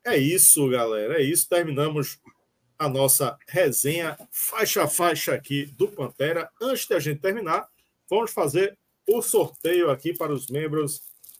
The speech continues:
Metal God. Aqui, ó, temos C Ds, The Giant Void, banda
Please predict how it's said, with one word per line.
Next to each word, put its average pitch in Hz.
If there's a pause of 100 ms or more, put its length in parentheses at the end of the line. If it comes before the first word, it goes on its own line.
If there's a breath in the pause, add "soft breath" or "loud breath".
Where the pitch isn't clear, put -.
(140)
Metal 143
God. 131 (420)
Aqui, 117
ó, 110
temos 151 (460)
C 170
Ds, 156 (1080)
The 170
Giant 170
Void, 151 (840)
banda 156